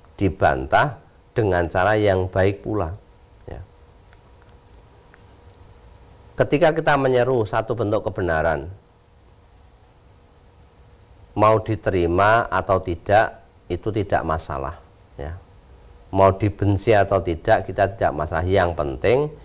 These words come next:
kita sudah menyuarakan kebenaran. Dan cara yang kita lakukan juga harus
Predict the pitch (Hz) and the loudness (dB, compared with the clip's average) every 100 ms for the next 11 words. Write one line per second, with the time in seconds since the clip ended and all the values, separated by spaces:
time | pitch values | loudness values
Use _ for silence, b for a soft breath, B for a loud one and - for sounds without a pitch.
0 | B B - 85 104 104 104 - 107 110 | B B -6 -2 0 0 -4 0 0 2
1 | 107 107 107 107 104 98 90 80 73 67 | 0 2 2 0 0 2 2 2 -2 -2
2 | 90 98 98 110 - 110 101 98 80 90 | -2 -2 -2 -4 -4 -2 0 0 -2 -8
3 | - - _ - - - - - - - | -16 -20 _ -20 -20 -20 -20 -20 -20 -20
4 | - 95 76 76 107 104 123 113 101 101 | -2 0 0 0 2 4 4 4 2 0
5 | 98 90 85 78 - 98 135 175 b b | 0 0 0 -6 0 2 2 -2 b b
6 | b - 98 - 95 85 110 | b -12 -8 0 2 2 0